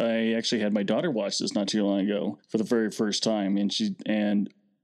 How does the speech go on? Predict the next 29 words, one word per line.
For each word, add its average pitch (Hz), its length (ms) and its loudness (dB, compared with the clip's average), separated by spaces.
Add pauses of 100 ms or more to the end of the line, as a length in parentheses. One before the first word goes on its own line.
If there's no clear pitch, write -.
(320)
you 127 80 6
know, 113 80 2
I - 20 0
was 110 140 0
like, 98 180 -2
you 120 100 2
know, 107 120 2
I, 107 100 -2
"Hey, 110 200 0
I - 80 2
gotta 107 180 2
do 110 160 2
this 110 100 2
podcast. 143 680 0
You 117 60 4
wanna, 113 280 2 (140)
you 110 120 4
wanna 113 160 2
watch 113 260 0
this 113 160 -2
movie 113 220 4
with 127 200 2
me?" 151 200 2
And 131 120 2
she, 104 220 -2 (160)
you 107 160 4
know, 98 80 2
agreed. 113 420 2
And 113 220 4